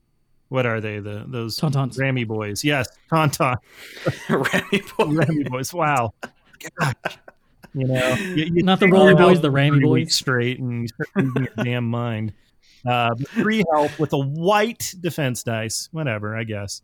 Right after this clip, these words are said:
Speaker 3: White, no surge, which is common with the, uh,
Speaker 1: Yeah.
Speaker 3: with the Separatists. Uh, but Agile one plus the, um, Speeder one, so they're automatic one cover.
Speaker 1: Yep.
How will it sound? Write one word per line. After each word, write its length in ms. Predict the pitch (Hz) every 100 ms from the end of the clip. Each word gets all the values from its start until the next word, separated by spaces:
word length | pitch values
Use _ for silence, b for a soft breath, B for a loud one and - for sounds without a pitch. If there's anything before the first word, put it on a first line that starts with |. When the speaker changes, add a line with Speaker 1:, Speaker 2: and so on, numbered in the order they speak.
| _ b b -
Speaker 3:
White, 320 | 117 135 147
no 180 | 143 143
surge, 540 | - 92 85 107 -
which 160 | 113 110
is 240 | 104 - _ _
common 340 | - 113 98 98
with 140 | 98
the, 200 | - 95
uh, 140 | 95 95
Speaker 1:
Yeah. 380 | 302 226 123 110 107
Speaker 3:
with 140 | 113 107
the 80 |
Separatists. 580 | - 110 98 98 104 - - b b b b -
Uh, 300 | 120 113 107
but 180 | 120
Agile 360 | 117 147 160 156
one 340 | 135 143 139
plus 360 | 127 143 147 -
the, 420 | - 120 110 101 87
um, 320 | 110 101 98
Speeder 360 | - 180 190 117
one, 320 | 104 101 101
so 160 | -
they're 260 | 117 120 107 107 -
automatic 480 | 123 147 156 147 143 -
one 260 | 117 123
cover. 400 | 127 101 95 101 117
Speaker 1:
Yep. 240 | 139 -